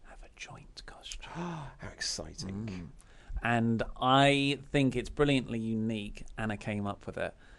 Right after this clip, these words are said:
Speaker 1: but I'm also concerned that when we get there, half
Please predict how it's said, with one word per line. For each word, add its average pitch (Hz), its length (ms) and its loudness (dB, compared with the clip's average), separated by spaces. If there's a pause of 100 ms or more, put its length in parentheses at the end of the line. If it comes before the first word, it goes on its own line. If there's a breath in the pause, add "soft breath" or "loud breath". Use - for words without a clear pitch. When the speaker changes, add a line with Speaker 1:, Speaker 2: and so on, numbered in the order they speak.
(440 soft breath)
Speaker 1:
but 120 220 8
I'm 123 220 6
also 127 400 4
concerned 107 720 2 (100)
that 110 100 0
when 107 220 2
we 104 80 0
get 104 300 -2
there, 92 320 0 (720)
half 107 560 6